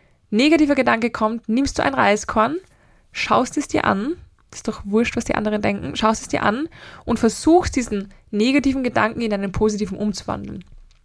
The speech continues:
Beispiel, ich bin am siebzehnten Februar auf diesem Event, kurz vor der Bühne und der Gedanke kommt, „Boah, das wird eine Vollkatastrophe.“ Dann nehme ich mir ein Reiskorn,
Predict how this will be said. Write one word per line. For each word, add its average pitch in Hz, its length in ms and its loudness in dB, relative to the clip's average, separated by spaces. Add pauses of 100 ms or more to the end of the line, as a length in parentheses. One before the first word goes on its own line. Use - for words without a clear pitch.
(1160)
Beispiel, 294 580 2
ich - 280 -2
bin 220 160 2
am 196 100 0
siebzehnten - 420 -2
Februar 220 520 4 (400)
auf 254 160 4
diesem 262 180 -2
Event, 202 540 0 (880)
kurz - 220 2
vor 277 80 2
der 233 80 2
Bühne 208 500 2 (440)
und 240 160 0
der 240 80 6
Gedanke 214 360 2
kommt, 214 420 2 (260)
„Boah, 220 140 4
das 214 160 2
wird 214 100 4
eine 202 120 -2
Vollkatastrophe.“ 190 960 -2
Dann 214 120 4
nehme 240 200 2
ich 247 120 -2
mir 247 240 0
ein 202 160 0
Reiskorn, 247 680 0